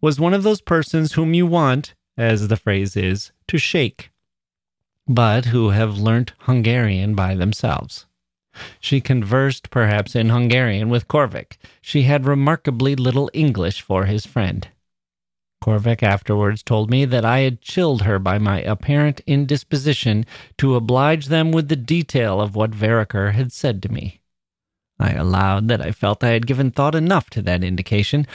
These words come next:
Hadn't I even made up my mind that it was vain and would lead nowhere? The importance they attached to it was irritating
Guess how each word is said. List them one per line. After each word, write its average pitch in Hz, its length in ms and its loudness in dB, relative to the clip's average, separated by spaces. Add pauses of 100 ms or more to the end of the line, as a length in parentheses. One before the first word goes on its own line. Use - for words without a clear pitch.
(140)
Hadn't 180 300 0
I 151 120 2
even 160 360 2
made 139 200 2
up 170 160 -2
my 123 160 2
mind 123 460 2
that 127 140 2
it 120 120 -2
was 120 180 -2
vain 117 420 0
and 123 180 2
would 110 140 2
lead 120 240 2
nowhere? 107 540 0 (880)
The 120 100 4
importance 139 500 0
they 143 200 0
attached 127 480 -2
to 120 120 2
it 151 140 -2
was 151 180 -2
irritating 113 680 -2